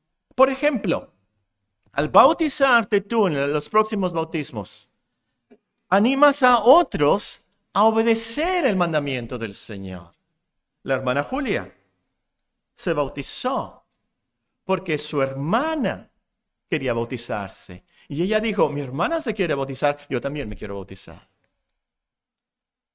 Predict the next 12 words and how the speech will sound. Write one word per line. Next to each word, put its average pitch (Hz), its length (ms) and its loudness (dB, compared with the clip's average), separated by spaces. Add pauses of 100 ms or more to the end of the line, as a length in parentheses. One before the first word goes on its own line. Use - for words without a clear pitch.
(1600)
También, 214 680 -2 (540)
al 175 540 0 (300)
bautizarte, 220 1000 -2 (320)
testificas 285 800 -2
a 294 80 2
los 190 200 0
demás 127 640 -4 (500)
que 269 80 -4
tú 370 140 2
crees 320 280 -6
en 330 100 -6
Cristo. 330 640 -10